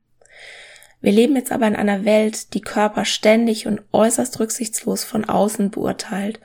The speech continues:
Und besonders Körper, die eben nicht weiß, nicht dünn, nicht gesund, nicht voll funktionsfähig,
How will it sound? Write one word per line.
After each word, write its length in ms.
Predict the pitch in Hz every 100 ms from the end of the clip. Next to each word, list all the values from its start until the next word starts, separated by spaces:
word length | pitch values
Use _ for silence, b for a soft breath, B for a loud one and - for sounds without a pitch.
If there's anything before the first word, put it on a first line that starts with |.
| B B B B B
Und 120 | - 220
besonders 500 | - 214 226 226 -
Körper, 460 | - 208 208 202
die 200 | - -
eben 280 | 185 190 - -
nicht 400 | 226 254 - -
weiß, 400 | 190 196 202 233
nicht 360 | 220 220 -
dünn, 300 | 196 202 202 202
nicht 260 | 214 220 -
gesund, 680 | 214 - 190 196 196 - -
nicht 300 | 220 226 -
voll 220 | 208 208
funktionsfähig, 960 | 220 214 - 196 208 - 196 190 -